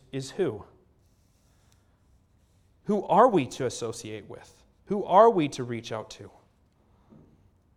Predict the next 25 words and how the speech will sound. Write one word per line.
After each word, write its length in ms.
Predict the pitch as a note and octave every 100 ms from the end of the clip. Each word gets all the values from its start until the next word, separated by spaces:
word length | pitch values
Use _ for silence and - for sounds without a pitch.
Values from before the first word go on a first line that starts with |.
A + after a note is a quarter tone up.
| _ _ _ _ -
Well, 160 | E3+
he 140 | G3 F#3+
says, 560 | - G3+ G3 F#3+ - - _ _ _ _ -
"I 80 | D#3
wrote 240 | E3+ G#3
in 60 | F#3+
my 140 | E3+
letter 480 | D3 F3+ D3 A#2+ E3+ - - _ _ _ _ _ _ _ _ D#3
not 200 | F#3 G#3+
to 80 | G3+
associate 440 | - F#3 F#3 F#3
with 160 | D#3 D3+
the 60 |
sexually 420 | C#3+ F#3 F3+ F3+
immoral, 560 | D#3 D3 F3+ D3 C#3 -
not 280 | D3+ D#3 F#3
at 80 | F3
all 180 | E3+ F3+
meaning 300 | F3 E3+ E3+
the 80 | D#3+
sexually 400 | F#3 E3 - E3
immoral 340 | D#3 D#3 D#3+
of 80 | D3+
this 200 | D#3 -
world, 420 | F#3 G3+ A#2 -